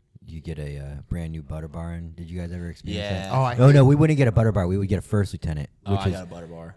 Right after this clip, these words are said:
Speaker 1: they ha-, they would have to do their s-, they would have to go to, like, do staff or something until they got their
Speaker 3: I th-, so I totally disagree with officers in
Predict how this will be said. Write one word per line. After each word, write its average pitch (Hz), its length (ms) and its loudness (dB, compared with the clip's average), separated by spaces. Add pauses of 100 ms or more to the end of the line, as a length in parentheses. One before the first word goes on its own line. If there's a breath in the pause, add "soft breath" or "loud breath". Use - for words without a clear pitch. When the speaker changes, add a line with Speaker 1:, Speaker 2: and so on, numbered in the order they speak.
(100)
Speaker 1:
they 104 100 4 (120)
ha-, 104 60 -4
they 110 120 2
would 120 120 6
have 127 140 4
to - 100 0
do 107 140 2
their 90 100 0
s-, - 220 -12
they 110 140 2
would 123 100 4
have 120 120 2
to 104 60 -4
go 104 80 0
to, 101 60 2
like, 87 140 -2
do 90 80 -6
staff 87 500 -6
or 78 40 -10
something 73 460 -10
until 82 220 -8
they 82 60 -6
got 80 180 -8
their 76 240 -10 (540)
Speaker 3:
I 147 160 0
th-, 151 200 -12
so 143 180 -4
I 131 260 -2 (280)
totally 110 680 6 (180)
disagree 120 540 -2
with 101 260 -8
officers 98 720 -10
in 110 300 2